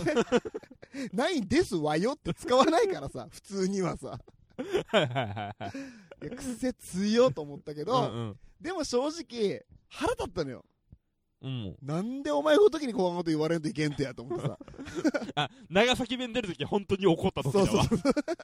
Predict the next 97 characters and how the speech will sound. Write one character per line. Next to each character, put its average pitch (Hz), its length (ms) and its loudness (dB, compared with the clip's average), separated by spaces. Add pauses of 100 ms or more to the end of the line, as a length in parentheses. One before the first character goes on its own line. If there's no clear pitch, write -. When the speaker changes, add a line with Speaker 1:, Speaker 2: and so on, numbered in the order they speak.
(1300)
Speaker 1:
<laughs> - 0 -
で、 214 260 -4
許 302 140 -4
せ 381 220 -6
ん 349 120 -10
な 262 240 -4
と 240 120 -2
思 180 140 -4
っ 170 40 -10
て、 156 260 -4
Speaker 2:
う 156 40 0
ん - 20 -4
う 156 220 -2
ん 113 180 -6
う 110 100 -10
ん。 - 60 -14
Speaker 1:
そ - 160 -14
の 247 100 -6
ア 247 80 -6
カ 269 120 -12
ウ 269 80 -8
ン 208 40 -12
ト 175 60 -16
ち 165 80 -14
ょ 165 40 -10
っ - 20 -16
と 123 100 -14
見 131 100 -12
に 170 80 -12
行 156 80 -14
っ - 40 -20
た 101 120 -16
の 76 100 -18
よ 76 60 -18
ね。 143 160 -12
Speaker 2:
は 143 200 0
い - 20 -4
は 123 120 -4
い。 - 40 -10
Speaker 1:
ど、 147 80 -2
ど 202 60 -2
ん 285 40 -4 (180)
な 262 60 -6
や - 80 -8
つ - 60 -20
だ 117 80 -14
っ - 20 -16
て - 140 -20
ね。 120 200 -18
Speaker 2:
は 123 120 -4
い - 40 -4
は 101 40 -8
い。 - 20 -8
Speaker 1:
ま 92 160 -10 (280)
あ、 - 60 -16
さ 285 100 -4
っ 311 40 -8
き - 60 -14
も 247 60 -6
言 196 60 -6
っ - 20 -10
た 175 80 -10
け 160 60 -6
ど 135 80 -8
さ、 139 240 -10
あ 135 80 -12
の 127 440 -14
ー、 - 40 -18
こ 196 80 -10
ん 208 40 -10
ち 208 80 -16
き 208 100 -14
リ 233 100 -8
ス 247 120 -12
ナ 226 160 -6
ー 165 40 -10
さ 139 120 -10
ん 120 60 -12
は 107 80 -14
さ、 208 280 -8
Speaker 2:
う - 40 -16
ん。 110 180 -14
Speaker 1:
ま 143 80 -12
あ、 - 20 -8
十 151 160 -8
人、 170 140 -6
二 165 120 -6
十 196 120 -12
人 175 140 -12
じ 131 80 -14
ゃ 127 40 -16
な 151 100 -14
い 175 60 -18
か 135 120 -16
ら、 147 180 -12
Speaker 2:
う 123 60 -14
ん。 110 260 -14